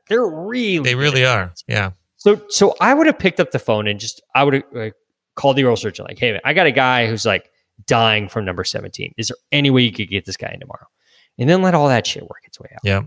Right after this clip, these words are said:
Speaker 1: Last thing I wanna do is fucking put a handpiece
Speaker 2: Yeah.
Speaker 1: to this guy.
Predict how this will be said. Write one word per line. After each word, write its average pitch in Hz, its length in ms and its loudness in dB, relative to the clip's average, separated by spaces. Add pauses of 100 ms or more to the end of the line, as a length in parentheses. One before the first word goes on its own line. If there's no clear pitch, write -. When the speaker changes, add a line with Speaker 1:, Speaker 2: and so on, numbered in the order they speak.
(240)
Speaker 1:
Last 208 260 2
thing 208 140 4
I 165 40 4
wanna 131 200 4
do 110 120 0
is 98 100 -4
fucking 107 280 -4
put 98 140 -6
a - 40 -12
handpiece - 520 -14 (580)
Speaker 2:
Yeah. 101 120 2
Speaker 1:
to 101 100 -8
this 95 220 -8
guy. - 260 -14